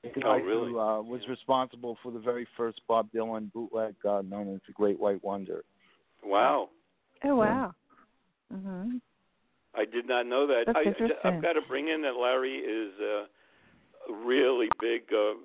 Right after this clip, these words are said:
Speaker 2: founder of this Making Vinyl, uh, album packaging area awards that he, uh, he,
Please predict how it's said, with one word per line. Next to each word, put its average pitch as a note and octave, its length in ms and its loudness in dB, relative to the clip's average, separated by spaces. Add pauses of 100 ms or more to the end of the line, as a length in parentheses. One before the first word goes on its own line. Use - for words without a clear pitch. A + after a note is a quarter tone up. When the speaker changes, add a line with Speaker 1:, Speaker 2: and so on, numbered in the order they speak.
Speaker 2:
founder A2 460 0
of G#2 200 -2
this G2 200 -12
Making A2 360 -4
Vinyl, G#2 640 -6
uh, F#2+ 300 -2
album G#2+ 380 -4
packaging F2 640 -8
area F#2+ 480 -4
awards F#2+ 500 -8 (100)
that E2+ 180 -6 (580)
he, - 260 -10
uh, G#2 200 -2 (100)
he, A#2 280 -10